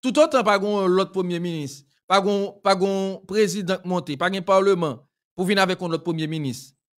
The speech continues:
pou ratifye politik e jeneral li. Gary Conille la pi rèd. Gary Conille pa gen okenn presyon sou dol nan sans sa. Paske pa gen okenn akò ki di, men ki lè manda l bout, li pa gen manda ki gen delè.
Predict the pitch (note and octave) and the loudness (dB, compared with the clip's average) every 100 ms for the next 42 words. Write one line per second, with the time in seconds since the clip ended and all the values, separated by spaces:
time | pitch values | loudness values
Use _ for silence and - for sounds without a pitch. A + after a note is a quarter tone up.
0 | _ _ _ _ D#3+ F#3+ F3+ F#3+ F3 D#3+ | _ _ _ _ 0 4 4 0 -4 -2
1 | D#3+ D3 D#3 D#3 _ _ D#3 D#3 D#3 D#3+ | -2 -4 -8 -10 _ _ -2 2 2 0
2 | C3+ D#3 D#3 C#3 B2 B2 - _ A3+ A3+ | -2 0 2 2 0 -4 -10 _ 4 4
3 | A3 A3+ G3+ E3+ D3 D3+ E3+ B3+ C#3 - | 4 2 2 0 0 0 2 2 -2 -4
4 | C4+ C#4 B3+ A#3 F#3+ F3 E3 E3+ E3 D3+ | 2 4 4 2 2 0 0 -2 -4 -6
5 | D3 D3+ D3 C3+ C#3+ B2+ B2 B2+ C3+ B2+ | -4 -4 -6 -8 -8 -6 -6 -6 -6 -2
6 | C4+ F#4 - _ _ _ _ _ _ _ | 0 0 -2 _ _ _ _ _ _ _
7 | _ A3+ A#3 A#3+ C4 C4+ A#3 G#3+ G3+ F#3 | _ -2 2 2 2 2 2 2 2 -2
8 | F#3+ D3 F#3 F#3 _ _ D#3 A3+ A3+ G3 | -4 -8 -10 -10 _ _ 0 0 -2 0
9 | F3 D3+ - _ _ _ _ _ _ D3+ | 2 2 0 _ _ _ _ _ _ -2
10 | F3+ E3+ C#3 F3 E3 D3+ E3 C#4+ C#4+ - | 2 2 4 4 4 2 2 0 -2 -20
11 | _ G3 G3 G3 G3 G3 G3 D#3 F3 E3 | _ 0 2 2 0 0 0 2 0 0
12 | E3 D#3+ D#3+ D#3 E3+ D#3+ E3 E3+ A#3+ | -4 -12 -8 -4 -2 0 0 2 2